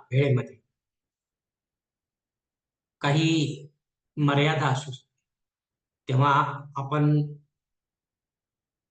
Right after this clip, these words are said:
योग्य पुरोहितास संपर्क साधावा किंवा पंचांगधारकास संपर्क साधावा, अन्यथा मला आपण कमेंट्स बॉक्समध्ये विचारू शकता.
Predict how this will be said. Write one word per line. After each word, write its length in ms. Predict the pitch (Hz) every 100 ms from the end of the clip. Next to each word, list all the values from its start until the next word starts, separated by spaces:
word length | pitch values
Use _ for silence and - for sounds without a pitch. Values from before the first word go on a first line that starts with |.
| _ _ _ _ _ _ -
योग्य 300 | 135 165 160
पुरोहितास 840 | 135 139 131 139 135 - - - _ _ _
संपर्क 480 | - 123 127 139 143
साधावा 520 | 135 131 127 131 127 - _ _ _ _ _ _ _ _ _ _ _ _ _
किंवा 300 | 147 156 135
पंचांगधारकास 720 | 135 127 151 151 - 147 143
संपर्क 380 | 135 131 135 135
साधावा, 380 | 131 123 - - _ _ _ _ _
अन्यथा 320 | - 151 165 170
मला 200 | 160 147
आपण 340 | 135 143 135
कमेंट्स 360 | 131 139 147 -
बॉक्समध्ये 460 | 135 131 135 127
विचारू 380 | 117 113 127 131
शकता. 280 | 131 -